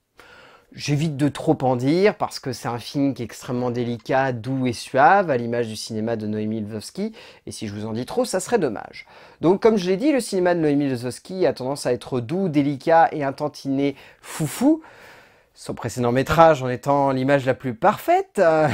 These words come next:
<laughs> mais là, c'est... Un film beaucoup plus léger qu'elle nous offre par rapport à ce qu'elle a pu nous offrir par le passé en termes de scénographie, Noémie Lvovsky, mais c'est également un film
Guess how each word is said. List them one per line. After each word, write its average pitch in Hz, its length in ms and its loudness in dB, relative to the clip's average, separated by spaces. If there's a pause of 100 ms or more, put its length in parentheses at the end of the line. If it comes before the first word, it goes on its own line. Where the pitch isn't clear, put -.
<laughs> - 100 -2
mais 220 260 8
là, 320 480 4 (320)
c'est... 240 580 4 (540)
Un 202 80 2
film 269 260 2
beaucoup 233 220 0
plus 220 240 -2
léger 240 520 2
qu'elle 185 200 0
nous 175 220 0
offre 196 240 0
par 139 160 2
rapport 139 360 2
à 131 60 2
ce - 80 -10
qu'elle 123 140 -2
a 120 40 -2
pu 123 140 -8
nous 123 160 -4
offrir 131 220 -8
par 113 160 0
le 110 40 -2
passé 135 380 -4
en 131 100 -2
termes 113 180 -6
de 110 80 -6
scénographie, 117 680 -4
Noémie 131 300 -2
Lvovsky, 131 440 -6 (340)
mais 180 160 -2
c'est 220 180 2
également 247 300 4
un 277 80 -2
film 285 380 -2